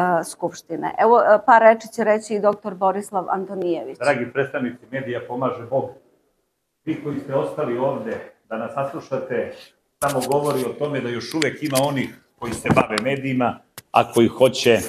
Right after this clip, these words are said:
Speaker 2: da bude realno izveštavanje. Za razliku od ovih koji su požurili da odu do skupštinske sale, iako skupštinska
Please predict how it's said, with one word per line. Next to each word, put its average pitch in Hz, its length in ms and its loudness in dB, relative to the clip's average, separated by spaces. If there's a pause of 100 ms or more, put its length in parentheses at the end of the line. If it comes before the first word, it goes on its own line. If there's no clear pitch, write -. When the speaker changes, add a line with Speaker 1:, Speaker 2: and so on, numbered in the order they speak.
(320)
Speaker 2:
da 113 180 4
bude 113 500 4
realno 120 380 8
izveštavanje. 117 600 4 (300)
Za - 220 -6
razliku - 500 -2
od - 200 -4
ovih 135 120 0 (640)
koji 131 180 -4
su - 480 -8
požurili 151 640 -6 (440)
da 123 80 -2
odu 127 440 -2 (140)
do 123 100 -8
skupštinske 117 600 -10
sale, 135 420 -2 (380)
iako 123 640 -6
skupštinska - 600 -20